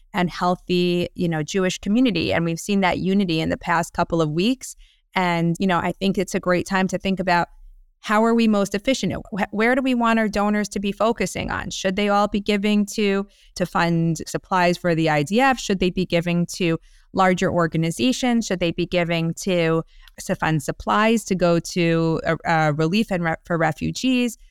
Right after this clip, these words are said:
Should they be focused? I just happened to speak to someone who came back.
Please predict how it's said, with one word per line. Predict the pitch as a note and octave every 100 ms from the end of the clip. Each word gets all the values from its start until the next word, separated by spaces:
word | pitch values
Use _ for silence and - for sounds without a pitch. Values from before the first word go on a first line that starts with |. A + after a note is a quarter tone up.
| _ -
Should | A3 G3
they |
be | F#3+ G3
focused? | G3 F#3 F3+ F3 F3+
I |
just | E3+ F3 -
happened | F3+ - F3+
to | F#3+
speak | - F3 -
to | F3
someone | F3+ E3
who | E3+
came | - E3+
back. | E3+ E3